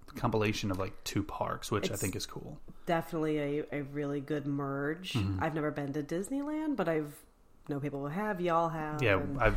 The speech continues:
Speaker 1: we were there.
Speaker 2: I've seen pictures of it, and it's definitely a really good merge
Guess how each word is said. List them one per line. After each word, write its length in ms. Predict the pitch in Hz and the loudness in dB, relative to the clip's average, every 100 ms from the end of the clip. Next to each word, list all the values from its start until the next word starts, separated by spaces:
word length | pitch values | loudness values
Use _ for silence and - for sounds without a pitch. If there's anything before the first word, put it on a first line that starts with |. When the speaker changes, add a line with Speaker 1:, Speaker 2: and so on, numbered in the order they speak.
| - | 4
Speaker 1:
we 100 | 110 | 2
were 80 | 104 | 4
there. 340 | 104 101 101 - - | 4 2 0 0 0
Speaker 2:
I've 220 | 160 151 - - | 0 -2 -8 -8
seen 300 | - 151 147 | -4 -2 0
pictures 460 | 175 170 - 156 | -2 -2 -4 -2
of 180 | 151 147 | -2 0
it, 160 | 151 147 | 0 2
and 120 | 160 | 2
it's 200 | 160 156 | 2 0
definitely 520 | - 175 175 175 160 | 2 4 4 2 4
a 80 | 151 | 2
really 440 | 139 151 156 151 147 | 2 2 4 4 2
good 720 | 135 151 143 143 143 139 139 - | 0 0 2 2 0 0 -4 -4
merge 640 | - 143 139 139 131 - | 0 2 2 0 -4 -6